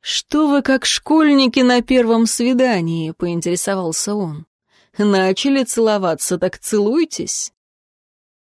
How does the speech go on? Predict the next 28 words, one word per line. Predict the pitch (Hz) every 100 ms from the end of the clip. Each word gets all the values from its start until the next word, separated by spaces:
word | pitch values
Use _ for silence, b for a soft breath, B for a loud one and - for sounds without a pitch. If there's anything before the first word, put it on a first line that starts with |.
| _
«Ты | 208 208
забываешься, | 190 196 220 220 233 175 160 - - 170
Дин». | 160 160 143 170 _ _ _ _
Мышонок | - 175 - 170 160 -
покраснел | - 180 180 202 220 202
и | 185
запыхтел, | 185 180 190 - - 294 269 b b b
а | 190 185
я | 170 302
тихонько | 349 262 240 330 339 330
захихикала. | 302 311 359 359 311 202 - 147 - - _ _ _ -
Король | 180 180 180
подмигнул | 190 180 190 190 226 302 262
мне, | 220 196
чем | 190 240 233
вызвал | 226 277 233 247 247
негодование | 247 220 226 226 208 214 233
ректора. | 254 185 - 156 - - b b b
Странно, | - - 415 392 247 190 180
как | 214 -
после | - 202 208
такого | 190 196 - 208
страшного | 185 - 202 190 190 180
взрыва | 175 170 247 302 202
мы | 208 214
ещё | 220 - 247
можем | 247 240 247
дурачиться. | 240 311 233 - - - 208